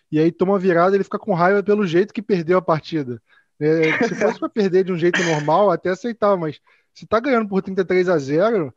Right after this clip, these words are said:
agora não perde mais, né? Porque se perder vai ser uma vergonha e de fato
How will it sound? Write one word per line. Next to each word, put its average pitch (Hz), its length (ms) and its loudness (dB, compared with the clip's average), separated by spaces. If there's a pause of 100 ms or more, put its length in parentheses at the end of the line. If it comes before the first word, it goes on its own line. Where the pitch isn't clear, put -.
(140)
agora 160 320 0
não 294 140 -4
perde 269 260 0
mais, 220 300 2
né? 180 100 -2
Porque 170 160 -4
se 185 120 -10
perder 180 340 -2
vai 208 80 0
ser 208 140 -6
uma 220 80 -4
vergonha 202 500 -4
e 196 140 -4
de 180 180 -10
fato 185 320 -2